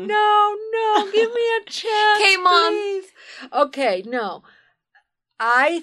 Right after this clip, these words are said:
Speaker 1: think that if she really likes this guy, she needs to, like, figure out a way to get to know them and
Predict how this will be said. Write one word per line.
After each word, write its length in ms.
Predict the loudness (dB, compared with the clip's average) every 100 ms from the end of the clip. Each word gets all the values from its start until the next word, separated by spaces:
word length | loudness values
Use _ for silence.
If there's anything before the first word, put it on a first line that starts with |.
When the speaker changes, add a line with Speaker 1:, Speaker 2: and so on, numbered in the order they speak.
| -8
Speaker 1:
think 500 | -8 -6 -8 -12 -4
that 320 | 0 0 -2
if 140 | -6
she 240 | -8 -8 -8
really 420 | -6 -6 -4 -2
likes 360 | 0 0 -2
this 180 | -10 -14
guy, 420 | -12 -6 -4 -4
she 160 | -6 -8
needs 300 | -10 -12 -12
to, 180 | -12 -6
like, 420 | -4 -6 -8 -16
figure 460 | -16 -6 -6 0 0
out 140 | 0
a 60 | -2
way 600 | 0 0 2 0 -2 -8
to 180 | -12 -6
get 200 | -4 -4
to 120 | -10
know 340 | -8 -4 -4 -4
them 380 | -4 -6 -6
and 400 | -8 -10 -12 -14